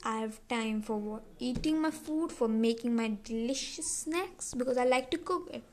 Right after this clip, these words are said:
this time. I have time for the work, the daily work, like the studying,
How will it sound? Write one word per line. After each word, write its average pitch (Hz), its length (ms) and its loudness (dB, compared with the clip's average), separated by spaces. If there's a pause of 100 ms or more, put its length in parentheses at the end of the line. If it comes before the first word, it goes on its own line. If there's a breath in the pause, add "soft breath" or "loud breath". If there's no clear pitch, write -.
(220)
this 226 200 -4
time. 233 320 -6 (880 loud breath)
I 233 60 -2
have 226 220 -4
time 247 200 -2
for 240 280 4
the 233 140 0
work, 233 360 2 (240)
the 233 160 4
daily 226 560 6
work, 320 320 4
like 240 240 2
the 220 300 -2
studying, 254 480 4